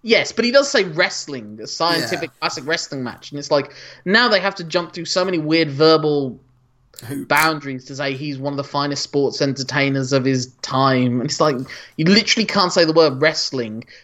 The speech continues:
Speaker 1: even in an event called WrestleMania.
Speaker 2: Yeah.
Speaker 1: You know, I've got nothing against them wanting to say it's sports entertainment, but it doesn't, you, you can say wrestle.
Speaker 2: You can say both.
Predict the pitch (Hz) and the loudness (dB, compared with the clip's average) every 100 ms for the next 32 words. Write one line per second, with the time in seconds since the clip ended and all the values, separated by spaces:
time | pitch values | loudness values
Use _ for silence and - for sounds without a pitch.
0 | _ 190 214 208 190 190 185 180 170 175 | _ 2 4 2 0 0 2 2 4 2
1 | 165 - 160 147 135 151 151 - 147 139 | 0 -4 -4 -2 0 0 0 -4 -4 -2
2 | 139 151 143 117 104 - _ - 127 95 | -2 -2 -4 -6 -12 -16 _ -14 -10 -10
3 | - _ _ 170 151 123 220 214 262 262 | -14 _ _ -4 -2 2 2 4 0 0
4 | 247 254 240 226 220 214 196 185 185 - | -4 -6 -6 -6 -4 -6 -6 -6 -8 -6
5 | 180 160 156 - 160 156 156 156 165 143 | -4 -4 -6 -6 -6 -6 -8 -6 -4 -4
6 | 131 151 180 190 190 147 - 160 160 156 | -4 -2 0 2 0 -2 -10 -8 -8 -2
7 | 165 170 - 196 196 196 - 190 147 147 | -2 -2 2 4 4 2 4 2 4 2
8 | 143 - 110 151 - 180 175 156 120 101 | 0 -4 -10 -12 -6 -4 -4 -6 -8 -10
9 | 95 - | -12 -18